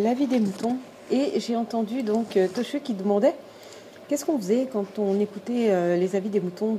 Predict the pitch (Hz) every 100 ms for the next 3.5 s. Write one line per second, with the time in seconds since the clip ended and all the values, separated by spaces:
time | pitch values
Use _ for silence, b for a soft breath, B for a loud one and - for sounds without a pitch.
0 | 175 180 170 165 202 190 175 233 - -
1 | - - - - - - - - - -
2 | - - - - - - 226 285 294 247
3 | 302 311 247 240